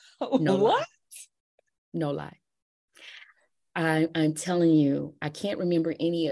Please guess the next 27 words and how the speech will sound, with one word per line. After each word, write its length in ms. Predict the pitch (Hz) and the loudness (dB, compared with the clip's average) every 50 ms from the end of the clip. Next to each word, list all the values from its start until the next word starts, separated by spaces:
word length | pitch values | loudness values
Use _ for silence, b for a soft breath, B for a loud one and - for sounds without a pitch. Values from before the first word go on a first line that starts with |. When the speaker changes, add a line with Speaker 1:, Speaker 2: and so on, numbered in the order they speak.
| - - | -4 -6
Speaker 2:
exactly 840 | - - - 156 151 147 139 151 160 160 170 180 185 - 208 202 196 | -8 -6 -6 -6 -6 -4 0 0 2 2 2 -2 -2 -2 -2 -2 0
the 100 | 180 185 | 0 0
nitpick, 680 | 185 190 202 196 - - - - - 208 202 196 196 - - _ _ _ _ _ _ _ _ - | 0 0 0 -2 -4 -6 -6 -2 0 0 2 0 -2 -6 -14 _ _ _ _ _ _ _ _ 0
but 180 | - 160 156 151 | 2 2 4 4
I 120 | 156 165 | 4 2
just, 340 | 160 156 185 170 160 - - - | 4 4 4 4 4 2 -2 -4
you 140 | 196 208 240 | -2 0 2
know, 100 | 196 165 | 2 2
you'll 200 | 175 226 277 254 | 2 2 2 2
remember, 360 | 196 165 175 180 180 - - | 2 2 2 0 -2 -2 -2
you'll 160 | 190 220 233 | -2 -2 -2
forget 440 | - - 156 160 143 175 180 - - 95 - - | -2 -2 -4 -2 2 2 2 2 0 -8 -10 -6
exactly 640 | - 160 156 147 139 139 202 160 - - - 175 170 | -4 -4 -4 -2 0 2 0 0 0 -6 -6 -6 -2
what 240 | 156 156 143 - | 0 0 0 0
was 180 | 139 131 - - | -2 -6 -4 -4
said, 460 | - - - 180 180 180 180 180 175 b b b b b b b | -6 -2 0 0 0 0 -4 -6 -10 b b b b b b b
but 180 | - 156 151 160 | -2 0 0 0
you 160 | 160 160 156 | 0 0 2
know 600 | 151 151 151 156 160 165 165 165 165 160 160 156 | 2 2 2 2 4 4 4 4 4 4 4 2
the 180 | 151 156 156 143 | 2 0 0 0
emotion 720 | 135 135 135 143 151 156 156 151 - - - 143 127 131 | 2 2 2 2 2 2 0 0 -4 -8 -8 -8 -8 -8
that 140 | 135 127 127 | -6 -6 -8
it 140 | 131 - | -8 -10
conjured 400 | - - 156 139 143 151 160 151 | -10 -6 -4 -2 -2 0 0 2
up 180 | 151 156 156 - | 2 2 2 2
in 160 | 165 165 165 | 0 0 2
you. 280 | 170 170 170 170 180 | 0 -2 -2 -4 -6